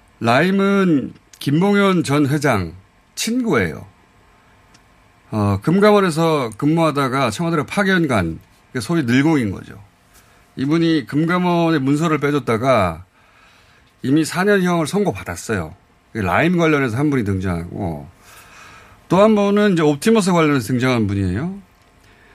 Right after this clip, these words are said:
여기에 모 변호사가 이사였어요, 옵티머스에. 이 이사 또 현재 지금 수감돼 있습니다. 예, 구속돼 있는 상태인데, 이, 어,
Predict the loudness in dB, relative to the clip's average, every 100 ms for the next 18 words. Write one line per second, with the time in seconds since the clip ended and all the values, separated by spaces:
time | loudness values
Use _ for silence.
0 | _ _ -2 0 2 2 2 2 0 -2
1 | -2 0 0 -2 -2 0 0 0 0 0
2 | 0 2 0 -2 -8 -16 _ -8 -2 0
3 | 0 -2 -8 -8 -8 -8 -8 -10 -18 -18
4 | -20 -20 _ _ _ _ _ _ _ _
5 | _ _ _ -8 -2 2 2 2 0 -4
6 | -12 _ _ _ _ _ _ _ _ -2
7 | 0 2 4 4 0 -8 _ _ _ -4
8 | 0 0 2 0 0 0 0 -2 -4 -2
9 | 0 0 -4 -8 -16 -18 -20 -20 _ -14
10 | -14 -12 -14 -14 _ _ -10 -8 -2 -2
11 | 0 -4 -4 -8 -4 -2 -2 -4 -18 -20
12 | -20 -12 0 2 4 2 0 -4 -10 _
13 | _ -20 -20 -20 -20 _ -2 0 2 2
14 | 0 -2